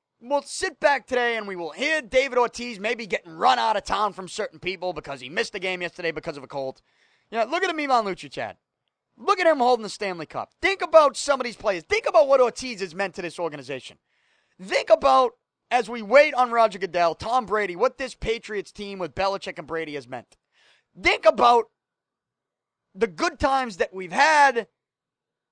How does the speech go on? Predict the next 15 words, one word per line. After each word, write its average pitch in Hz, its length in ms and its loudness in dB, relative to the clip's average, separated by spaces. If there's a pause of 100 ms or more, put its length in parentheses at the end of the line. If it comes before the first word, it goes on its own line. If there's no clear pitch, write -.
(120)
and 240 120 0
how 247 180 6
one 349 280 4
day 214 540 8 (1000)
they 339 160 0
might 415 200 2
not 330 200 4
be 277 160 -4
so 233 240 2
good 170 260 -2
anymore. 104 360 -14 (760)
All 151 80 -4
right? 196 180 -2 (1300)
And, 214 240 -2
um, 208 520 2